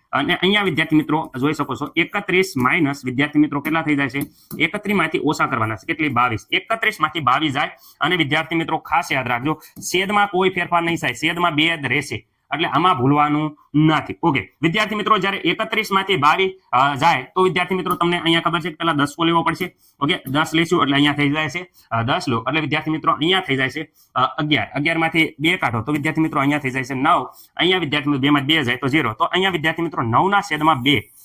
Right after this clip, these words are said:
આપણો જવાબ આવે છે. જો એમ સી ક્યુ માં નવ ના છેદમાં બે અહીંયા રહ્યો, આ પ્રકારે જો તમે વ્યવસ્થિત ગણતરી કરીએ છીએ તો જવાબ તમારો રેડી આવશે. અને આ પ્રકારના દાખલા તમને આવડી જાય એના મતલબ એમ છે કે ગણિતમાં તમે માસ્ટર છો,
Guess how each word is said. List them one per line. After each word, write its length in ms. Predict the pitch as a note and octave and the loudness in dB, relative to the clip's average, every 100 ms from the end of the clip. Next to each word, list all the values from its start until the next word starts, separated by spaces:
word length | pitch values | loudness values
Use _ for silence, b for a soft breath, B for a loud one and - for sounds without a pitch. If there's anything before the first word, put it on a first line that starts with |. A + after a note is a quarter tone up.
| B | B
આપણો 220 | C3+ D3 C#3+ | -4 -2 -2
જવાબ 300 | B2 C#3 B2 | 0 0 2
આવે 280 | A#2 A#2 | 0 -2
છે. 320 | A#2+ _ - G#2+ | -4 _ -10 -6
જો 180 | B2+ D#3+ | -4 -2
એમ 120 | F#3 | -2
સી 160 | - G#3+ | -2 -4
ક્યુ 120 | F3+ | 0
માં 100 | F3 | 2
નવ 160 | C3 | 2
ના 100 | E3+ | 2
છેદમાં 380 | F3+ E3 D3 D3 | 0 -2 0 0
બે 140 | C3 D3 | 2 0
અહીંયા 260 | C#3 F3 | 0 0
રહ્યો, 320 | E3+ B2+ - _ - | 0 -2 -8 _ 0
આ 200 | D3+ F#3+ | 4 4
પ્રકારે 420 | - D#3 D#3 D#3 | 2 -2 0 0
જો 140 | C3 C3 | -2 -2
તમે 240 | C#3+ D3 | -2 -2
વ્યવસ્થિત 480 | A2+ A#2+ E3+ G#3 C#3 | -2 -2 0 -2 -2
ગણતરી 300 | C#3 C#3+ C#3+ | -4 -2 -4
કરીએ 240 | C3+ C#3 | -4 -4
છીએ 140 | C3+ D#3+ | -4 -4
તો 100 | C3+ | -2
જવાબ 340 | G2+ F3 G#3+ | 4 4 4
તમારો 280 | C#3+ C#3+ D3+ B B - | 2 0 0 B B -8
રેડી 280 | B2 F3 F3+ | 0 2 2
આવશે. 240 | A#2+ A2 - | 0 -2 -4
અને 180 | D3 E3 | -4 -2
આ 200 | C#3 G3 | 4 4
પ્રકારના 400 | A3 F3 E3 E3+ | 4 -2 -2 -2
દાખલા 300 | C3+ C3+ D3+ | -2 -2 -2
તમને 240 | C#3+ C#3+ C3 | -2 -4 -2
આવડી 320 | A2 C3 D#3 | 0 0 -2
જાય 140 | E3 | -4
એના 180 | C3+ C3+ | -4 -4
મતલબ 280 | C3 C#3 B2+ | -6 -8 -6
એમ 160 | A#2 | -4
છે 140 | B2+ F3+ | -6 -8
કે 100 | F3+ | -8
ગણિતમાં 420 | A#2 B2+ C#3+ D3 | -6 -8 -4 -6
તમે 160 | B2 C3+ | -6 -6
માસ્ટર 420 | A2+ B2 - D#3+ | -2 -4 -2 -6
છો, 280 | F3 F#3+ | -4 -6